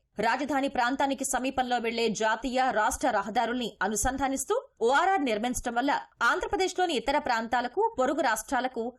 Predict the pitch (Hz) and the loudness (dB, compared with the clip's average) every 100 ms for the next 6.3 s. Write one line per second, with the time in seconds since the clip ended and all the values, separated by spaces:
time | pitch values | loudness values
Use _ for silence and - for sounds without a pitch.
0 | _ - 247 403 415 392 302 285 226 - | _ -2 0 2 2 0 0 0 0 -2
1 | 254 247 247 311 285 254 240 226 - - | -2 0 -2 0 -2 -2 -6 -8 -8 -14
2 | _ 240 214 247 269 - - _ 214 233 | _ -2 0 2 2 0 -6 _ 0 2
3 | 277 254 254 233 208 262 269 233 - 339 | 0 -2 -2 0 0 2 2 0 0 2
4 | 403 185 240 320 415 392 381 311 285 226 | 2 0 0 0 0 0 2 0 2 0
5 | 220 233 - 262 320 - 277 277 349 220 | 0 -6 -2 -2 -2 -2 0 2 2 0
6 | 214 196 - | -4 -6 -6